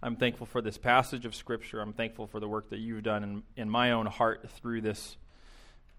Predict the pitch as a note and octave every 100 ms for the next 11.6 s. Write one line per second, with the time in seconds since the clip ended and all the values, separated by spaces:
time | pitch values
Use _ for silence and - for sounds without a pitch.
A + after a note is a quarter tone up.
0 | - - - - - - B2+ B2 A#2 F#2+
1 | A2 G#2 G#2 G#2 G#2 G#2+ G#2+ - A2+ A2
2 | G2+ G#2+ - - G#2+ G#2 G2 G2+ G2+ A2
3 | G#2 G2 - G#2+ - G2+ G2 F#2+ - -
4 | - - - - - - - - A2+ A2
5 | G#2+ G#2 A2 G#2+ G#2+ A2+ - B2 A#2 A2+
6 | - - - A#2 A2 C3+ C3+ C3+ B2 A#2
7 | B2 A#2+ B2 A#2 B2+ C3 C3+ B2+ A2+ F#2
8 | A2 A2 G2+ - - A#2+ B2 A#2 G#2+ A2
9 | A2 A2 A2+ A2+ G#2 - G1+ - - -
10 | A2 A2+ A2+ - A2+ G#2 - - - -
11 | A2+ A2 - A2+ A2+ -